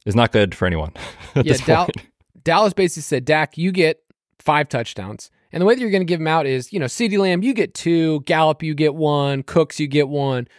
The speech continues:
Speaker 2: Turd Ferguson, you get one, Rico Dowdle, you get one. But Tony Pollard, you get none.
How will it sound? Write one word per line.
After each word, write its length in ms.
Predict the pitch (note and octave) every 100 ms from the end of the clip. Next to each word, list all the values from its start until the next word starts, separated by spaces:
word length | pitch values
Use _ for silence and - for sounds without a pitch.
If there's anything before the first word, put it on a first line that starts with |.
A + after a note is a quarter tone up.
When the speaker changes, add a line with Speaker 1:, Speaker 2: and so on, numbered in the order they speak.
| _
Speaker 2:
Turd 240 | - F3+ D3
Ferguson, 480 | D#3 D3+ D3 D#3+
you 80 | D3
get 160 | C#3+ -
one, 300 | C#3 C3+ C#3+
Rico 260 | F3+ F#3
Dowdle, 400 | D3+ D#3+ D#3 D3
you 80 | D3
get 220 | C3+ C#3+
one. 320 | C#3+ C3+ B2+ - _ _ _ _ _ _ _ _ -
But 140 | D#3
Tony 200 | - B3
Pollard, 360 | A3 F3+ C#3+ B2
you 120 | G#3+
get 160 | G3+ C3
none. 300 | C#3+ G2+